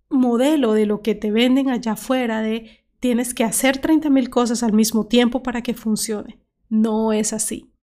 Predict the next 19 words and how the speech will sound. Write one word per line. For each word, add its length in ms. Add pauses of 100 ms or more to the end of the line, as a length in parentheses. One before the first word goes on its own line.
(360)
Tú 120
tienes 260
que 80
encontrar 580
lo 140
que 100
mejor 300
funciona 720
para 400
ti, 320 (400)
pero 220
debes 300
saber 440
que 440
si 180
quieres 260
construir 440
riqueza 320
exponencial, 880